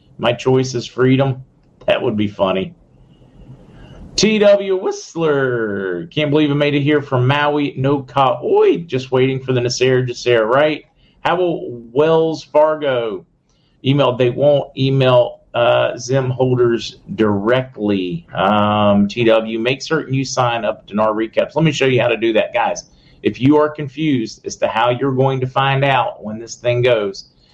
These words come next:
you go and you sign up. You sign up on all the news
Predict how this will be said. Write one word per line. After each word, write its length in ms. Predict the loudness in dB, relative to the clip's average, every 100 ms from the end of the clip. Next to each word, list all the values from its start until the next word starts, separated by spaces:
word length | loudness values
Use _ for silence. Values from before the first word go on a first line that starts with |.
| _
you 180 | -8 0
go 300 | 2 2 0
and 240 | -4 -10
you 160 | -4 -2
sign 480 | -2 0 0 0 0
up. 400 | -2 -2 -4 -14 _ _ _ _ _ _ _ _ _ _ -20 -20 -20 -20 -20 -20 -20 -20 -20 -20 -20 -20 -16 -14 -14 -12 -10 -10 -10 -10 -10 -10 -10 -8 -2
You 80 | -2
sign 300 | 0 0 0
up 220 | -2 -4 -4
on 160 | -4
all 300 | 0 0 2
the 100 | 0
news 300 | -2 -2 -2